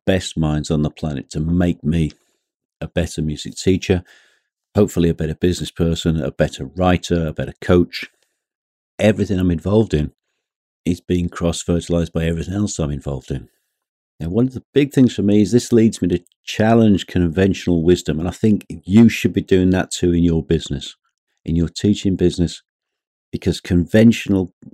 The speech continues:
wisdom is nothing more than the acceptable aggregated prejudices of the people with the loudest voices. And, you know, as a, a rock and pop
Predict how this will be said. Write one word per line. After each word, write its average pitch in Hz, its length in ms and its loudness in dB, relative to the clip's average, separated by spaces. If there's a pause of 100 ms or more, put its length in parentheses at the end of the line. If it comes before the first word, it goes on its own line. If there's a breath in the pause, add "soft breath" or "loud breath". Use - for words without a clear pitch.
(140)
wisdom 95 440 4
is 87 360 2
nothing 104 560 4
more 104 240 8
than 90 200 4
the 90 320 4 (420)
acceptable - 840 -2
aggregated 87 760 0
prejudices 82 760 -2 (440 soft breath)
of 82 140 -4
the 90 100 2
people 85 380 -2
with 85 100 0
the 85 80 2
loudest 80 560 -4
voices. 80 600 -4 (720)
And, 98 340 0 (500 soft breath)
you 92 120 -2
know, 95 200 0
as 92 160 0
a, 87 140 4 (500)
a 95 100 -2
rock 101 400 2
and 85 180 -2
pop - 360 0